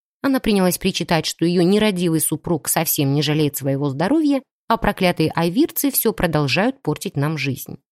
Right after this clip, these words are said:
Никакой управы на них нет. В общем, начал отец, устроившись поудобнее в своей кровати. Все странно.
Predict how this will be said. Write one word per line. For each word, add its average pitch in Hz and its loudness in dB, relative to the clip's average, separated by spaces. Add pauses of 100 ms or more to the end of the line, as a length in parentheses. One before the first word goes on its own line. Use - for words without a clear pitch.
(260)
Никакой 311 4
управы 139 2
на 139 4
них 139 0
нет. 127 -4 (1800)
В 165 2
общем, - -2 (260)
начал 262 2
отец, 185 0
устроившись 226 -2
поудобнее 175 2
в - -2
своей 156 0
кровати. 139 -4 (640)
Все - 0
странно. - -4